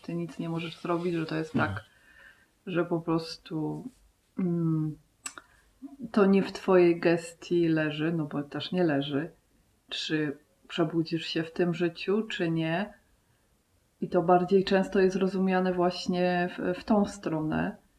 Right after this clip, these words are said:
Speaker 1: że właśnie, no to skoro to nie leży w mojej
Speaker 2: Mhm.
Speaker 1: gestii, ja nie mam na to żadnego wpływu, no to po co w ogóle
Speaker 2: Mhm. Tak, to po co w ogóle robić cokolwiek, to
Speaker 1: Mhm.
Speaker 2: co my tu właściwie robimy, o co chodzi.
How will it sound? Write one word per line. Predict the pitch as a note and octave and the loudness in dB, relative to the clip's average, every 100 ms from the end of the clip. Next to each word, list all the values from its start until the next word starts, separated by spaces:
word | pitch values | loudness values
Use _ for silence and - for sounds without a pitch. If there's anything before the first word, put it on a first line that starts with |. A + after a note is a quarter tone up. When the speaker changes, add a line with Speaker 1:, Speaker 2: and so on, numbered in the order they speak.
| _ _ - | _ _ -8
Speaker 1:
że | E3+ E3 | -4 -2
właśnie, | D#3+ D#3+ - E3+ D#3+ | -2 -4 -4 -4 -2
no | E3 | -2
to | E3+ | -4
skoro | - - F3 | -6 -2 0
to | E3 E3+ | 0 0
nie | E3+ | 0
leży | E3+ E3+ | 0 -2
w | E3+ | -4
mojej | E3 E3 | 0 2
Speaker 2:
Mhm. | E3 E3+ | 2 0
Speaker 1:
gestii, | E3+ - - | -2 -4 -2
ja | F3+ | 2
nie | E3 E3 | 2 0
mam | D#3+ | 0
na | D#3+ | -2
to | D#3+ E3 | -2 -4
żadnego | E3 D#3+ E3 E3 | -2 -4 -6 -6
wpływu, | - - E3+ F3 | -10 -10 -6 -4
no | E3 | -4
to | E3 | -4
po | D#3+ E3 | -10 -12
co | - E3+ | -10 -10
w | |
ogóle | E3 E3 E3 D#3+ D#3+ | -10 -6 -2 -2 2
Speaker 2:
Mhm. | B2+ B2 C3 C3+ | 2 4 0 0
Tak, | - G#2 - | -2 -2 -2
to | |
po | G#2 A2 | 0 2
co | - | 2
w | A2 | 2
ogóle | A2 G#2+ G2 | 4 6 6
robić | G2+ G#2+ G#2 - | 6 6 4 -2
cokolwiek, | G2+ - G2 F#2+ | -4 -2 0 0
to | - A#2+ - | 2 2 2
Speaker 1:
Mhm. | E3+ E3+ F3 | 0 -4 2
Speaker 2:
co | A2+ | 4
my | G#2 | 4
tu | - | 0
właściwie | G2 - F#2+ | -6 -2 0
robimy, | F#2+ G2+ F#2+ | 0 0 0
o | - | 0
co | - F#2+ | -2 -4
chodzi. | G2 F#2 F#2 | -4 -4 -4